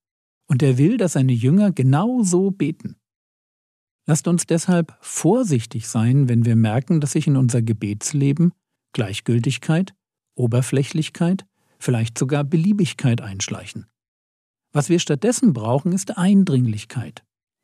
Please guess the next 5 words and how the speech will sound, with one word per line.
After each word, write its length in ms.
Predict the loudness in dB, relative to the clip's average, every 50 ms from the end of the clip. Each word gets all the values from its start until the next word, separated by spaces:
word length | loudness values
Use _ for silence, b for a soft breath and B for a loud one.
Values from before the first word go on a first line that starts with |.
| _
Wir 120 | -4 -2 0
brauchen 420 | 0 0 0 2 2 0 0 2
Hartnäckigkeit 880 | 2 2 2 0 -2 -2 -2 -2 -2 -2 -4 -6 -4 -2 -2 0 2 2
und 160 | 2 2 2
Leidenschaft. 720 | 0 0 -2 -2 -2 0 0 0 0 -2 -6 -10 -14 -20